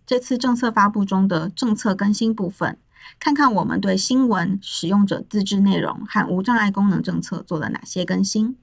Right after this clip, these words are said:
首先说明新闻政策，这次的更新呢，我们扩大了新闻政策的适用范围，涵盖更多目前不在政策范围内的新闻应用。在这项更改之前，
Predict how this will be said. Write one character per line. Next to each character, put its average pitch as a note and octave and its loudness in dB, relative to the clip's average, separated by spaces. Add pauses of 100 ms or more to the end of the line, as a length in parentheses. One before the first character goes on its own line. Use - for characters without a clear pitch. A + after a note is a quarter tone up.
(920)
首 G3 0
先 A#3 2
说 A#3 2
明 G#3 6
新 A3+ 0
闻 F#3 2
政 F#3+ 0
策， - -2 (420)
这 C#4+ 2
次 C#4+ 0
的 A3+ 4
更 A3 2
新 A3+ 0
呢， A3 2 (100)
我 F3+ 0
们 D#3+ -2
扩 G3+ 0
大 F3+ 2
了 - -4
新 A3+ -2
闻 F#3+ 2
政 F#3+ 0
策 F#3+ -2
的 D3+ -2
适 - -4
用 F3+ 0
范 G3 -2
围， - -8 (300)
涵 A3+ 0
盖 C#4 4
更 B3 2
多 A3 2
目 A3 4
前 F#3+ 0
不 F3+ -4
在 F#3 -2
政 G3 4
策 F#3 -2
范 G3 -4
围 - -8
内 F#3+ 0
的 E3+ -6
新 G#3 -2
闻 E3+ 0
应 E3 -2
用。 - -4 (540)
在 B3 0
这 A#3 0
项 A#3 2
更 A#3+ 2
改 F3+ 0
之 F3+ -6
前， - -4